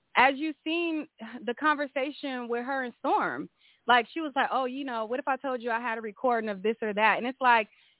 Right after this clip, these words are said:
you know, nobody wants to be around people who at the end of the day secretly recording you, waiting on the day that y'all fall out so that they could, you know what I'm saying? Like, nobody got time for that. And it seems like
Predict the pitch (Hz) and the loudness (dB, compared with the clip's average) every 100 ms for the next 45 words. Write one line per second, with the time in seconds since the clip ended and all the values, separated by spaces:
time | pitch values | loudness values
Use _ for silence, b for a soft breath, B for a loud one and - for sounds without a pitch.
0 | _ 311 339 311 269 254 370 359 285 277 | _ 2 4 4 4 4 4 2 0 -4
1 | 285 _ 240 202 247 254 208 208 233 226 | -6 _ -6 -4 -6 -4 -2 0 0 -2
2 | 220 - 262 - 202 190 190 - _ _ | -6 -8 -8 -4 -2 -2 -2 -10 _ _
3 | - 294 269 240 214 - _ _ _ _ | 0 2 4 2 -2 -6 _ _ _ _
4 | _ 240 240 226 254 285 233 240 247 240 | _ 4 4 -2 -4 -2 -2 0 0 -2
5 | - 262 247 233 247 233 - 220 233 233 | -6 -8 -2 -2 -2 -4 -4 -2 0 0
6 | 220 220 233 226 208 220 226 233 220 214 | -4 -4 -4 -4 -2 -2 0 -2 -2 -4
7 | 196 214 226 220 247 226 220 226 214 208 | -2 0 0 -2 4 4 4 2 4 4
8 | 220 226 214 208 196 233 - 233 208 b | 4 2 -2 -4 -2 -4 -2 -2 -2 b
9 | b - 370 359 370 349 302 262 220 - | b 0 0 2 2 4 6 4 2 -6
10 | 220 254 311 294 240 208 233 240 247 220 | -4 0 0 0 0 -2 -2 -2 0 2
11 | 202 220 226 269 269 233 233 214 | 2 0 -4 -4 -4 0 4 4